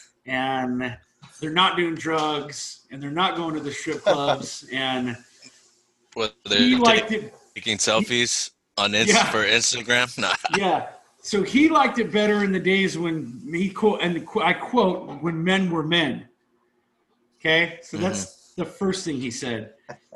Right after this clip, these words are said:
Speaker 2: Hmm.
Speaker 1: The second thing he said was the product these days, he can't watch it because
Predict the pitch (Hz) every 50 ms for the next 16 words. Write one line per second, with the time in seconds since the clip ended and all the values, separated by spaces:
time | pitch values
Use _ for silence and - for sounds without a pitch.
0 | - _ _ _ _ - _ _ _ _ _ _ - - - - 214 185 175 -
1 | 247 254 233 247 226 233 226 220 208 - - 208 202 185 170 175 165 143 135 147
2 | - - - 165 165 170 160 156 - - 147 143 131 123 147 143 139 139 127 -
3 | - - - - 120 165 - - 170 170 - - 123 131 139 - - 117 107 110
4 | - - _ _ _ _ 135 120 - 160 143 135 139 135 135 127 117 117 - -